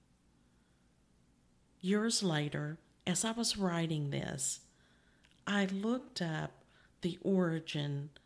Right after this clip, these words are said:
of Nehemiah's name. Guess what it means?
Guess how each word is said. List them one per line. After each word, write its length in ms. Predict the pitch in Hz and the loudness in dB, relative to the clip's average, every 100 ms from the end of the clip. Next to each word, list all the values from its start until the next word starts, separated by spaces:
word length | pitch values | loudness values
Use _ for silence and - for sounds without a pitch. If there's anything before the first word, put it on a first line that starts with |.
| _ - | _ -4
of 200 | 165 151 | -4 0
Nehemiah's 880 | 160 160 170 160 147 147 156 151 160 | 0 2 2 2 0 0 -2 -2 0
name. 640 | 156 143 147 - - 147 - _ _ _ _ _ _ _ _ _ _ _ _ - | 0 0 -2 -6 -10 -12 -16 _ _ _ _ _ _ _ _ _ _ _ _ -14
Guess 500 | - - 233 240 - - | -10 -6 -4 -2 -2 0
what 220 | 180 175 | 0 0
it 180 | 170 - | 0 0
means? 760 | 165 151 139 147 147 - - | 0 0 -2 -4 -6 -6 -6